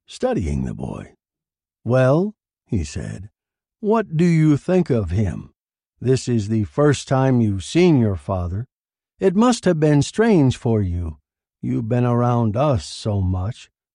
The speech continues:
in all your training and work." "It was unusual." "Did you gain any impressions? Was there anything you particularly noticed?"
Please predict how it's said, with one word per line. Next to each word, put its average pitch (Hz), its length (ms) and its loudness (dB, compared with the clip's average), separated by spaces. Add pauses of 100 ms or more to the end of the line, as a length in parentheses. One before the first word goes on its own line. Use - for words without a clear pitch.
in 113 160 -2
all 127 260 2
your 110 260 0
training 143 720 0
and 127 360 0
work." 127 500 -2 (380)
"It 170 240 -8
was 196 880 -6 (120)
unusual." 190 1200 -2 (320)
"Did 139 360 -2
you 156 240 2
gain 135 580 2
any 135 460 0
impressions? 127 920 -2 (480)
Was 127 280 -6
there 123 220 2
anything 139 680 2
you 135 220 2
particularly 135 1040 0
noticed?" 135 760 -2